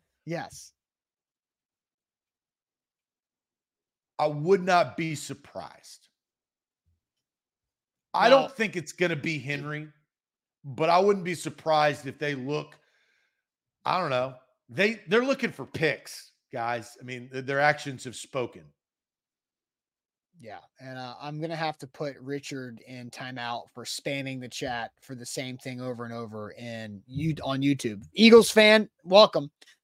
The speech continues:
Speaker 1: but, uh, just treat our chat with respect, um, here on the show. All right, A to Z Sports, you're live on, uh, this, uh,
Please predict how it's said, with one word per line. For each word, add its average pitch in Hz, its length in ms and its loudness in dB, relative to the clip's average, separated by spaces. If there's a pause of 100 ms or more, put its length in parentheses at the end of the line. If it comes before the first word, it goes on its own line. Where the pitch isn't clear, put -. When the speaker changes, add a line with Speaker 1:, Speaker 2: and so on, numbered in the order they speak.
(140)
Speaker 1:
but, 156 280 2
uh, 151 320 6 (280)
just 147 200 -4 (200)
treat 202 220 2
our 170 120 6
chat 170 360 4
with 139 220 -10
respect, - 640 -8 (600)
um, 139 380 -6
here 143 460 -6
on 135 220 -8
the 120 60 -10
show. - 240 -8
All 208 100 8
right, 190 120 4
A 226 120 8
to 240 80 8
Z 233 140 6
Sports, 233 300 8
you're 220 80 6
live 196 380 10
on, 196 380 6 (360)
uh, 180 300 6
this, 185 580 2
uh, 175 300 4